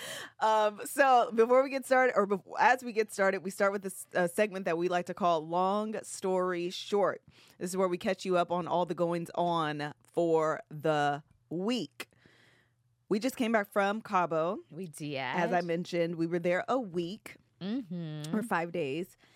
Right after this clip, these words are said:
Speaker 1: and we had a really good time. We did site visits
Speaker 2: We did.
Speaker 1: for the Road to Renewal, twenty-year vow renewal for me and Kevin.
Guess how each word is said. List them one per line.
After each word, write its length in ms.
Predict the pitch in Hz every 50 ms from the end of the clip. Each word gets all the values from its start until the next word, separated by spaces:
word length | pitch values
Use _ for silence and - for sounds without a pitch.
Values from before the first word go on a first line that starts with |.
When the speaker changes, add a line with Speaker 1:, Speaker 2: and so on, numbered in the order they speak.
| _ _ _ _ - -
Speaker 1:
and 480 | 190 190 185 185 180 175 175 170 151
we 200 | 120 156 185 220
had 140 | 330 370 415 494 453
a 40 | 302
really 340 | 202 170 180 185 202 220 240
good 420 | 214 - - 180 180 180 196 202
time. 880 | - - - - 214 214 220 220 208 180 156 139 147 151 165 185 220 233 254 302 330 - _ _ _ _ _ _ _ _ _ _ -
We 260 | - 151 180 202 240
did 720 | 233 202 190 220 208 202 196 190 190 190 190 185 185 190 - _ _ _ _ _ -
site 680 | - - - - - 214 208 226 254 294 285 - - - -
visits 640 | 165 151 160 160 127 - 151 143 143 160 - -
Speaker 2:
We 140 | 156 156 170
did. 480 | 156 170 190 214 220 202 180 175 170 165
Speaker 1:
for 400 | 196 196 190 190 185 185 170 - -
the 480 | 160 143 170 175 180 175 170 170 160 -
Road 680 | - 165 156 160 180 180 196 208 208 208 214 226 226 - - -
to 280 | - 220 208 214 208
Renewal, 800 | 185 190 190 190 202 202 196 180 156 143 147 - - - 151 175 190 214 _ _ _ _ _ _ _ _ _ _ _ _ -
twenty-year 480 | - - 175 180 175 170 170 165 160
vow 220 | 156 156 151 156 156
renewal 320 | 156 151 151 147 147 143
for 180 | - - 143 143
me 180 | 135 135 131 127
and 60 | 139
Kevin. 380 | 139 127 - - - - 175